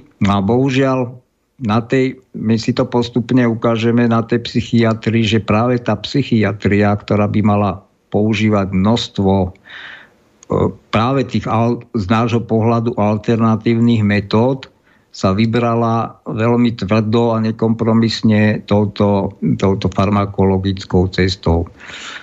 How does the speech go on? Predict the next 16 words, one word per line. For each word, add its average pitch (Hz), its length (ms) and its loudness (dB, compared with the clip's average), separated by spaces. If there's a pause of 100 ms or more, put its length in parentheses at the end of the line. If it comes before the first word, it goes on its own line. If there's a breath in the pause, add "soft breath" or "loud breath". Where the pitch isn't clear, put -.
(1120 loud breath)
E, 110 80 2 (2500)
ešte 127 320 -2
spomeniem, 139 800 0 (560)
ono 107 240 0
v 117 80 -10
tej 135 160 0
psychosomatike 120 1200 0
je - 80 -
to 120 80 2 (160)
skutočne, 131 720 0
keď 110 560 2
človek 117 560 2 (160)
nemá, 110 720 2 (240)
mm, 98 1120 2
dostatok, 107 960 -2
e, 104 80 0